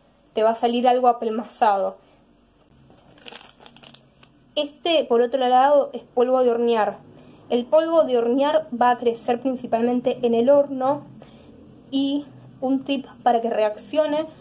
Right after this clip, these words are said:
pueden poner una cucharadita de polvo de hornear con un chorrito de vinagre de alcohol y una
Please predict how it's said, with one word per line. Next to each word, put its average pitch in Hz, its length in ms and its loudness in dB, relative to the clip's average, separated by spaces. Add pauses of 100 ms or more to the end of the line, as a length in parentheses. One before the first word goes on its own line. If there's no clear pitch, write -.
(140)
pueden 233 220 0
poner 226 380 0
una 233 180 -2
cucharadita 214 480 0
de 208 60 -4
polvo 214 220 2
de 254 100 2
hornear 330 440 -2 (540)
con 370 140 0
un 349 100 -6
chorrito 247 680 0 (540)
de 220 140 0
vinagre 220 300 -4
de 208 80 2
alcohol 262 380 0 (360)
y 247 200 -4
una 277 260 0